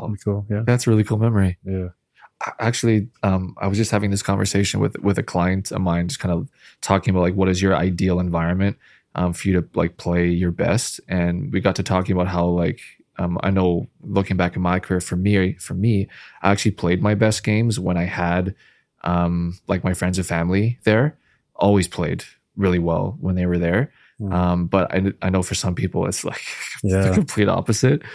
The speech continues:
Speaker 2: For you, like, what, did it make a difference for you at all?
Speaker 1: I'd say yes and no. I d-, I don't know. They, they came to a lot of games. Just it so happened in N H L, they didn't
Speaker 2: Yeah.
Speaker 1: make it to a ton.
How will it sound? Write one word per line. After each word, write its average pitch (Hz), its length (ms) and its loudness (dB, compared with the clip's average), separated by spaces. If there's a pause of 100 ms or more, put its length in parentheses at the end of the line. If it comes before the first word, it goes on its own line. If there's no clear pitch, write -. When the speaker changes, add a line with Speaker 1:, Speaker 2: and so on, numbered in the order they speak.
(200)
Speaker 2:
For - 240 0
you, 117 320 6
like, 104 220 2
what, 110 480 0 (880)
did 110 120 4
it 101 80 2
make 98 180 0
a 110 60 2
difference 104 320 0
for - 120 -6
you 92 220 2
at 107 80 2
all? 139 260 0 (800)
Speaker 1:
I'd 147 160 -8
say - 180 -6
yes 110 420 -2
and 101 220 2
no. 92 440 0 (800)
I 135 80 2
d-, 160 100 0
I - 140 0
don't 131 160 6
know. 95 280 2 (120)
They, 131 220 2 (560)
they 151 100 6
came 175 220 6
to 131 80 8
a - 20 6
lot 101 240 6
of 90 80 0
games. 92 300 2
Just 92 340 -6
it 110 100 -6 (300)
so 131 160 0
happened 92 360 2
in 90 100 -2
N 92 60 0
H 90 160 -4
L, 92 120 0
they 95 100 0
didn't 90 200 0
Speaker 2:
Yeah. 80 200 -2
Speaker 1:
make 101 240 -2
it 95 100 -4
to 98 120 -6
a 92 60 -6 (120)
ton. 135 480 -4